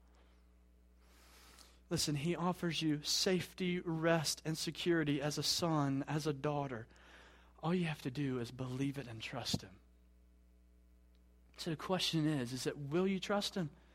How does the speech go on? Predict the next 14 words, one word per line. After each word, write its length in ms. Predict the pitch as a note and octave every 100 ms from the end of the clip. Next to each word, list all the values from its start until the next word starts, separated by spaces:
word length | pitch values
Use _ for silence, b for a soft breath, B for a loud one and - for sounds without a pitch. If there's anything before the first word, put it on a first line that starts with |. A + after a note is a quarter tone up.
| b b b b b b b b b b -
He's 160 | D3+
a 40 | D3+
perfect 460 | - E3+ D#3+ F3 -
father. 340 | C#3+ C3 B2
He 160 | A#2+ D3
makes 280 | C#3+ C3+
adoption 540 | C#3+ C3 E3 D#3+ - C#3
available 520 | C3 C#3 D3 C#3+ B2
to 180 | - B2+
you. 260 | B2 B2+ G#2 - - b b b
Let 80 | B2
me 60 | B2
tell 220 | D3 B2+
you, 160 | A#2